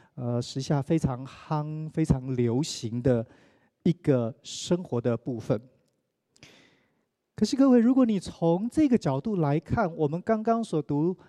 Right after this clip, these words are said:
马可福音第六章的经文，耶稣所做的这一件事，你就会发现非常，非常特别的地方。呃，请同工给我们刚刚的经文好吗？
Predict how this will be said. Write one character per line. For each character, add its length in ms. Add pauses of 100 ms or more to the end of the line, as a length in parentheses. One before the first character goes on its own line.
(160)
马 120
可 160
福 140
音 180
第 220
六 340
章 200
的 100
经 220
文， 340
耶 140
稣 200
所 200
做 200
的 120
这 100
一 100
件 240
事， 380 (300)
你 100
就 160
会 140
发 260
现 340 (180)
非 220
常， 400
非 160
常 220
特 180
别 140
的 100
地 200
方。 280 (1160)
呃， 240
请 280
同 160
工 160
给 120
我 120
们 200
刚 200
刚 140
的 80
经 200
文 140
好 160
吗？ 220